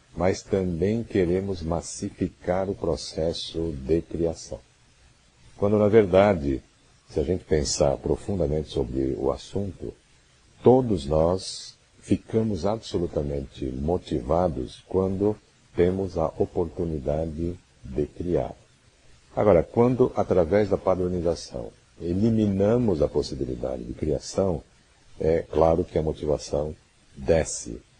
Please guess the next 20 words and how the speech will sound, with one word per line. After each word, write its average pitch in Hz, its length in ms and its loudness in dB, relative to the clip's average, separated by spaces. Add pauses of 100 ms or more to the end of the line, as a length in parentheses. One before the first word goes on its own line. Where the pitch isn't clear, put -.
(200)
significativamente. 78 1200 -4 (640)
Por 87 140 4
outro 92 180 4
lado, 95 220 6
a 92 60 2
gente 87 260 -2
quer 82 300 0 (260)
alta 101 420 4
motivação 85 800 -2
para 82 200 0
os 80 120 -4
resultados 73 840 -2 (420)
serem 73 640 -2 (280)
otimizados. 73 1040 0 (640)
Então, 87 360 2 (260)
sempre 113 420 -2
temos 98 380 0
essa 80 240 0
ideia 78 480 2
de, 65 240 -2